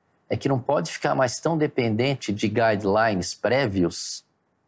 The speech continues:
diante de um problema novo. Um problema novo, a solução é outra. Aliás, isso eu acho que foi a grande virtude minha,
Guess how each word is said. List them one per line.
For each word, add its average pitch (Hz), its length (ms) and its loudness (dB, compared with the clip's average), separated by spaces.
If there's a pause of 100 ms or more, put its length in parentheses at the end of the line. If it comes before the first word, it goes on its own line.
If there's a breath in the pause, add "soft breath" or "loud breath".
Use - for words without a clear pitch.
(520)
diante 110 360 0
de 123 80 2
um 147 80 2
problema 139 520 0
novo. 123 440 0
Um 82 200 -16
problema 160 320 2
novo, 127 220 2
a - 20 -2
solução 151 440 0
é 147 80 2
outra. 113 380 -2 (680)
Aliás, 143 280 2
isso 190 260 0
eu 196 120 4
acho 196 180 0
que 190 100 0
foi 131 280 0
a 107 80 4
grande 113 540 2
virtude 104 600 0
minha, 101 500 2